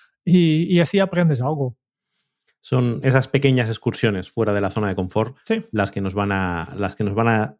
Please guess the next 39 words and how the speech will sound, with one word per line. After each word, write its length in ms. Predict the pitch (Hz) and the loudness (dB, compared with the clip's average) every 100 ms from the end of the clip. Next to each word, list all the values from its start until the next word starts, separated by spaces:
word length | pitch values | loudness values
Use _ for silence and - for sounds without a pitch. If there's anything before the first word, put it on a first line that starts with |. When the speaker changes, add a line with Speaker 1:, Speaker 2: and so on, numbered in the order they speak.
| _ | _
Speaker 2:
permitir 540 | 120 104 104 117 113 - _ _ _ | -2 0 0 0 -2 -4 _ _ _
salir 480 | - 104 104 104 - | -6 -2 0 -2 -4
adelante 360 | 107 101 95 92 | -4 -2 -2 -4
poquito 280 | 85 82 - | -8 -14 -20
a 20 | |
poco. 180 | _ _ _ _ _ _ _ _ _ _ | _ _ _ _ _ _ _ _ _ _
Speaker 1:
Yo 140 | 160 | 2
creo 180 | 160 180 | 4 4
que 180 | 170 165 | 4 2
este 160 | 151 165 | 2 0
es 80 | |
el 80 | 151 | 2
toque 240 | 147 151 151 | 0 0 0
positivo 500 | 156 135 131 139 135 | 2 0 0 -4 -2
que 120 | 135 | 0
necesitamos 480 | 135 127 135 143 143 | 0 0 -4 -4 -2
para, 480 | 139 131 127 127 - | -2 -2 -2 -4 -6
<laughs> 460 | - - 151 190 170 | -8 -2 0 4 4
¿no? 180 | 185 180 | 4 2
Para, 240 | 147 139 - 165 - | -2 -2 -6 -12 0
hemos 200 | 170 175 | 2 4
hablado 240 | 156 151 151 | 4 4 2
mucho 220 | 151 143 | 0 0
de 60 | |
la 140 | 143 135 | 0 0
tiranía 500 | 135 151 139 139 143 | 0 0 2 2 2
del, 420 | 131 135 135 139 - | 0 -2 -2 -6 -4
de 100 | 147 | 0
la 100 | 139 | 2
zona 180 | 147 151 | 2 2
de 60 | |
confort, 300 | 139 127 151 143 | 0 0 -2 0
pero 140 | 127 | 0
yo 140 | 131 | 2
creo 140 | 139 156 | 2 2
que 80 | 147 | 2
es 180 | 143 | 4
algo 240 | 139 139 135 | 2 2 0
po-, 160 | 135 | -2